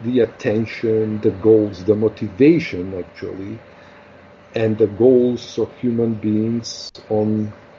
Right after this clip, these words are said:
maybe on yearly basis, at the time scale of years. And then, uh,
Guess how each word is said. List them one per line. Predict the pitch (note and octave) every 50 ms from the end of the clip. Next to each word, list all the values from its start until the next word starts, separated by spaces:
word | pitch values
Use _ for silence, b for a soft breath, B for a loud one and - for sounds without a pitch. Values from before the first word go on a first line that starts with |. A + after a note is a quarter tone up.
| - - - - - - - - - - - -
maybe | G#2 G#2 G#2 G#2 G#2 G#2 A2+ A2+ A2+
on | G#2 G2+ G2+ G2+ G#2 - B2
yearly | A2 G2 F#2+ G#2+ A#2+ B2+ C3 C#3+ D3 C#3+ B2+ A2
basis, | - - G#2+ F2+ E2 D#2+ D2+ - D2+ D#2+ - - - - _ _ _ _ _ -
at | F#2+ F#2 F#2+ -
the | G2 F#2+ - _ _ -
time | - G2 F#2+ G2 F#2
scale | - - - G#2+ G2 G2 G2
of | G2 F#2+ F#2+ - - G2
years. | G#2 A#2 A#2+ G#2+ F#2+ F#2+ - - - - _ b b b b b b b b b A2
And | A#2+ A#2+ A#2+ A#2+ A2+
then, | C3 C3 B2+ B2+ A2+ G2 F2+ - _ - -
uh, | C3 B2 A#2 A2 G#2+ G#2+ G#2 G2+ G2 G2+ - G#2 G#2 G#2